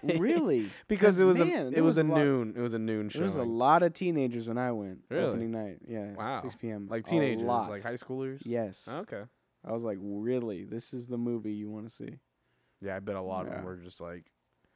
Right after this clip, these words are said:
Speaker 2: Bored.
Speaker 1: Yeah. I can imagine a lot of, like,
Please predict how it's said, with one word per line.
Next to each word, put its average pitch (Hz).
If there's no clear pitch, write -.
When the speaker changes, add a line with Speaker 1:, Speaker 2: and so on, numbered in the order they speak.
Speaker 2:
Bored. 107
Speaker 1:
Yeah. 95
I 107
can 160
imagine 139
a 120
lot 117
of, 104
like, 101